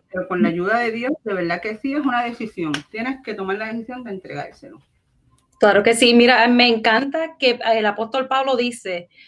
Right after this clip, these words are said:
Speaker 2: o dijo, y nos sigue diciendo, ¿verdad? Porque la palabra de Dios es viva y eficaz. Eh,
Speaker 1: Ajá.
Speaker 2: en Filipenses tres trece, el apóstol Pablo dijo, "No, amados hermanos, no lo he logrado".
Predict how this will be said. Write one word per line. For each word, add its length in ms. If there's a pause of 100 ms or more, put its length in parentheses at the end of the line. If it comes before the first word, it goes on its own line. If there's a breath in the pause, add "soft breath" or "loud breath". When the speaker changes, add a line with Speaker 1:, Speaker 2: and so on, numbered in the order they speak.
(160 soft breath)
Speaker 2:
o 120
dijo, 460 (400 loud breath)
y 120
nos 200
sigue 240
diciendo, 340
¿verdad? 220
Porque 220
la 120
palabra 260
de 120
Dios 200
es 140 (160)
viva 380
y 60
eficaz. 680 (640 loud breath)
Eh, 340
Speaker 1:
Ajá. 180 (120)
Speaker 2:
en 120 (200)
Filipenses 580
tres 240
trece, 640 (680)
el 160
apóstol 480
Pablo 340
dijo, 240
"No, 260
amados 380
hermanos, 680 (120)
no 500
lo 180
he 120
logrado". 680